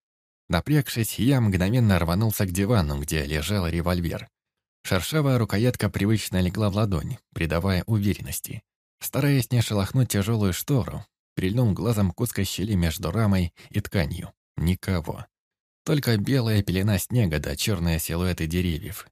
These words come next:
Тишина. Может, сосулька сорвалась с крыши? Или ветка треснула от мороза? Наверное, зря кипишую. Пытался успокоить себя.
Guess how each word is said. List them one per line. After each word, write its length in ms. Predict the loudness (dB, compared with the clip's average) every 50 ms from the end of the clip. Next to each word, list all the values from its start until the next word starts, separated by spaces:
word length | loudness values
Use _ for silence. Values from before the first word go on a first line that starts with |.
| _ _
Тишина. 720 | -6 -4 -4 -4 -4 -6 -4 -4 -2 -2 -2 -4 -6 -8 -10 -14 _ _ _ _ _ _ _ _ _ _ _ _ _ _ _ -4
Может, 380 | -4 -4 -2 -4 -6 -8 -10 -16 -18 -20 -20 -20 -20 -20 -16 -12
сосулька 540 | -10 -8 -8 -6 -4 -2 -2 -2 0 -2 -4
сорвалась 440 | -4 -4 -2 -2 -2 -2 -2 -4 -8
с 60 | -6
крыши? 320 | -6 -4 -4 -4 -6 -8 -14 _ _ _ _ _ _ _ _ _ _ -6
Или 340 | -4 -4 -2 -2 -4 -4 -4
ветка 400 | -2 -2 -2 -2 -2 -4 -4 -4
треснула 540 | -2 -2 -2 -2 -2 -2 -2 -2 -2 -2
от 80 | -2 -2
мороза? 460 | -2 -2 0 -2 -2 -4 -6 -8 -8 -12 _ _ _ _ _ _ _ _ _ _ _ -6
Наверное, 640 | -4 0 2 2 2 2 2 4 4 6 6 4 4
зря 280 | 2 2 2 2 2 2
кипишую. 640 | 0 -2 -4 -2 -2 -2 -2 -2 -4 -4 -6 -10 -16 _ _ _ _ _ _ _ _
Пытался 440 | -4 -2 0 2 0 0 0 -2 -2
успокоить 640 | -2 -2 -2 0 0 -2 0 0 0 0 -2 -2 -4
себя. 360 | -4 -2 -2 -2 -4 -6 -10